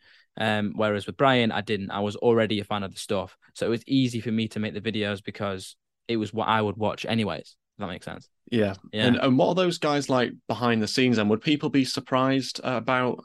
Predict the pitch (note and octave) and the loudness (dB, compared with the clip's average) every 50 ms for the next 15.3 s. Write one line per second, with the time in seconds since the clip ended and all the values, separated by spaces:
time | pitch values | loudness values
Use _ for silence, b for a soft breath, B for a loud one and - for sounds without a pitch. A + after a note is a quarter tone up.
0 | - - B2+ B2 A2+ A#2+ B2 B2 B2 B2 A2 C3 B2 A#2+ A#2+ A#2+ - - C3 B2+ | -8 -2 0 2 2 4 2 2 2 0 0 2 2 2 2 2 2 2 2 2
1 | C3+ C3+ C3+ B2+ - - B2 A#2 B2 C3+ B2 A#2+ - C3 A#2+ A2+ B B B B | 4 2 0 0 -2 -2 -2 2 2 2 0 2 2 2 2 2 B B B B
2 | B F#3 F3+ D#3+ D#3+ C#3 C#3 C3 C3+ C3+ C3 A#2 A2 A#2 - B2+ G#2 - A#2 A#2 | B 2 2 4 4 4 4 6 6 6 4 4 2 0 -4 -6 -4 -2 0 2
3 | A2 A2 A2 A#2 G#2+ A2 A2+ G#2+ G#2+ G#2+ G#2+ G#2+ A2 A2 G#2+ G#2 G#2 - - A2+ | 2 2 2 0 2 2 2 2 2 2 2 2 4 4 4 2 0 -2 -4 -4
4 | G#2 G2+ - B2 A2 A2+ G#2+ G#2+ G2 G2+ G2 G2+ A#2 B2+ C3 B2+ - C3+ C3 B2 | -6 -2 -2 0 0 0 0 0 0 2 2 2 2 2 2 2 2 2 2 2
5 | A#2+ A#2+ C3 A#2 A#2 A#2+ A2+ A2 - A#2+ A2 G#2 G2+ B B B B B - A#2+ | 2 2 0 -2 0 0 -2 -2 2 2 2 2 2 B B B B B 0 2
6 | A2 A2 A#2+ A2+ A2+ - A#2 A#2 A2 G#2+ G#2 G#2 - - B B B B - A2 | 4 6 4 4 2 0 0 0 2 2 2 0 -2 -6 B B B B -8 -2
7 | G#2 A2+ A2 A2 A2 G#2 A2 G#2+ G#2+ G#2 G#2 A2+ A2 A2+ A2 A2 A2 G#2+ G#2 A2 | 0 2 2 4 2 2 2 0 0 0 0 2 2 2 2 2 2 0 -2 -2
8 | A2 G#2+ - - - - G#2 A2 A#2 A2 A2 - - A2 G#2+ G2+ - - A#2+ A2 | -2 -2 -4 -6 -10 -10 -4 -2 0 0 0 -2 -2 -2 -4 -4 -4 -2 0 0
9 | G#2 - - A2+ G#2 G2+ - A2+ G#2 - - A#2 A2 G#2 - - A2 - - - | 0 2 0 0 0 0 -2 -2 -2 -2 -2 -2 -2 -2 -2 -2 -4 -4 -2 -2
10 | G#2+ G#2 G2+ G#2 - - A2 G#2 G2 F#2+ F#2+ A2 A2 - B B B B B B | 0 0 0 -2 0 0 0 0 0 0 2 2 2 2 B B B B B B
11 | B - C#3+ E3 - - D#3+ B2 D3+ D#3 C#3+ D3 C#3 B2 A#2+ C3 C3+ C3 B2+ A#2+ | B 2 4 4 4 4 2 2 2 2 4 2 2 2 2 2 2 2 2 2
12 | A#2 A2 G#2 G#2 - - A#2 G#2+ A2 G#2 G2+ G2 G2 G2 - - - - - G#2+ | 0 0 0 -2 -4 -4 -4 -2 0 2 2 2 0 -2 -4 -8 -14 -10 -4 -4
13 | F#2+ - - - - - - B2+ D3+ C#3+ D3 C#3+ D3 - D3 C#3 C#3 C3+ - - | -2 -2 -2 -6 -6 0 0 2 2 4 2 2 2 0 -2 -4 -2 -4 -4 -8
14 | _ - - - - - - D#3 C3+ - - - - A#2 A2+ G#2+ - - G#2 G#2+ | _ -20 -16 -12 -10 -6 -2 -2 -2 -2 -2 -2 0 0 0 0 -2 -2 -2 0
15 | G#2 G#2 G#2 - - - | 0 -2 -4 -6 -10 -14